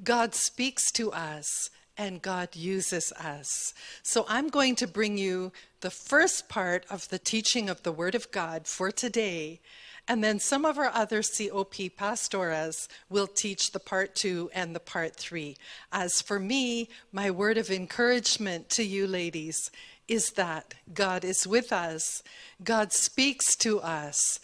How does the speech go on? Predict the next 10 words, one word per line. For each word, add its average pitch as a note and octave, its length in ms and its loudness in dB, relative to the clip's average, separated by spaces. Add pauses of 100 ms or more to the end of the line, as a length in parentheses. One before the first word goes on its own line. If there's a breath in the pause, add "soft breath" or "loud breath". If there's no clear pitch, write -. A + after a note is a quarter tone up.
(280 loud breath)
and F3 260 -4
God E3 340 -6
uses E3 680 -4
us. - 500 -8 (320 loud breath)
First D4 320 4
of C#4 140 0
all, C4 160 6
ladies, C4 500 2
God A3 440 2 (100)
is A#3 420 2